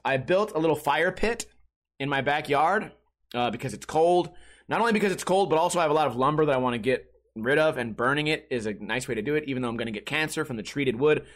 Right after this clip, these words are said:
Doesn't matter. I'm gonna be dead one day anyways. I, uh, I made it out of bricks right now, but the bricks are all unlevel and unsteady. So I was wondering if you guys had any ideas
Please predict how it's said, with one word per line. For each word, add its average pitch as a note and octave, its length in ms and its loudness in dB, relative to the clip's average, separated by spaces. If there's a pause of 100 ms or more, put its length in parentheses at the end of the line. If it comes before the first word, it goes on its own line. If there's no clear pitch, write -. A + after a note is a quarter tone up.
(120)
Doesn't A2 180 -6
matter. F3 480 0 (320)
I'm - 60 -20
gonna G2+ 100 -8
be G2 60 -6
dead B2 220 -2
one C3 140 0
day C3 140 2
anyways. F3+ 460 0 (840)
I, F3 240 2
uh, E3+ 320 4
I E3 100 0
made G#3 200 0
it A#3+ 80 4
out G3 120 2
of D3 120 -2
bricks G#3 320 0
right A3+ 120 2
now, A#3+ 140 2
but G3+ 140 0
the B2+ 80 0
bricks F3+ 260 -2
are F#3+ 80 2
all F#3 220 2
unlevel F3 580 2
and C#3+ 80 0
unsteady. F3 720 0 (300)
So E3+ 120 0
I F3 40 2
was D#3 120 2
wondering B3 560 2
if F#3+ 160 0
you G3 100 0
guys G3+ 240 2
had F3 260 0
any F3 280 0
ideas D3 760 0